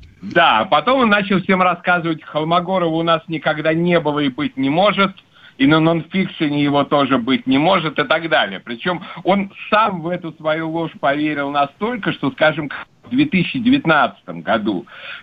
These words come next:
появились мои книги в другом издательстве, которое так просто не забанишь, тем более, что книги были не посвящены политике, они были посвящены философии истории,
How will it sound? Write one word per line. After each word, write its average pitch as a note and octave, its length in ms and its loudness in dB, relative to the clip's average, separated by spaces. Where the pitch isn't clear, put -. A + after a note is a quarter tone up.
появились D3 640 4
мои D3 280 2
книги D3 420 -2
в A#2 180 -8
другом F3 640 2
издательстве, A2+ 840 -4
которое C3 480 -2
так C3 260 -2
просто D3+ 440 0
не A#2+ 160 6
забанишь, C3 840 -2
тем G#2+ 120 -6
более, B2+ 240 -2
что A#2+ 160 -8
книги C3 320 -2
были B2 240 2
не D3 260 4
посвящены A2+ 640 -4
политике, G#2+ 640 -2
они F#2 160 -2
были G#2 200 2
посвящены A2 680 2
философии A2 760 -2
истории, E3 720 0